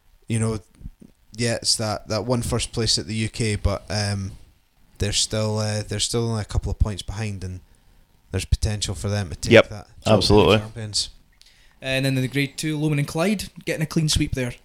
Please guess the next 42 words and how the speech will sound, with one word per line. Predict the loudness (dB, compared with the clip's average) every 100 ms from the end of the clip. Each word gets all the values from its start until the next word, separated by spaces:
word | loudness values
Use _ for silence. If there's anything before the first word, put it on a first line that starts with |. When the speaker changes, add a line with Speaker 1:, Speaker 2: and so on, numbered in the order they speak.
| _ _ -14
Speaker 1:
Scotty, | -10 -8 -8
Drumcore, | -6 -6 0 2 4
Lomond | 4 2 0
and | 0
Clyde. | 2 2 0 -6 -14 -20 -20 _ -20 -20 -20 -12 -10 -10 -12 -14 -16 -18 -20 -20 0
Speaker 2:
I | 6
like | 8 8 4
them. | -4 -6 -12 -20 -20 -20 -20 -20 _ _ _ _ _ _ _ _ _ _ -20 -10 4
I |
Speaker 3:
I | 8
Speaker 2:
like | 10
Speaker 3:
wondered | 10 8
Speaker 2:
them. | 4
Speaker 3:
which | 4
way | 4
you | 4
were |
gonna | 2 6
go | 8
there, | 8
Scotty. | 6 2 0 0 0
Speaker 2:
<laughs> | -2 -4 -8 0 10
No, | 10 12
but | 12
the | 12
thing | 12 12
is, |
I | 12 12
like | 12 12
Glasgow | 12 12 8
Skies | 10 12 12 10
as | 8
well. | 10 12 12 10 2 4
I, | 6 6
I | 6 8
mean, | 8 6 2 -2 6
Arthur's | 8 10 8 8
done | 10
a, | 12 12 10 8
a |
fantastic | 8 8 10 8 8 2 4
job, | 8 10 8